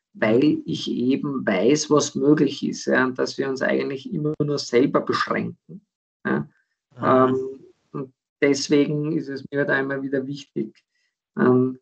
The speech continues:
Speaker 1: da ein bisschen darüber zu sprechen und zu sagen, "Okay, pass auf, wenn man eine Idee hat, ja, wenn man einen Traum hat, eine Vision hat, ja,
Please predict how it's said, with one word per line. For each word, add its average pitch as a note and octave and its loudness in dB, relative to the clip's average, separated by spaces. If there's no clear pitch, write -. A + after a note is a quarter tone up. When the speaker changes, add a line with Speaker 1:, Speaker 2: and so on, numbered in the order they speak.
Speaker 1:
da B2+ 6
ein B2 -2
bisschen B2+ 6
darüber C3+ 6
zu C3 2
sprechen C3 0
und C3+ -2
zu C3 -2
sagen, B2+ 2
"Okay, C3+ 0
pass C3+ -6
auf, A#2+ 2
wenn C3 4
man C3+ 2
eine B2 -2
Idee B2 2
hat, D3+ 4
ja, A#2+ 0
wenn A#2+ 0
man A#2+ 0
einen A#2 -2
Traum A#2+ -2
hat, C3+ 0
eine A#2 -2
Vision A#2 0
hat, C3+ 0
ja, B2 0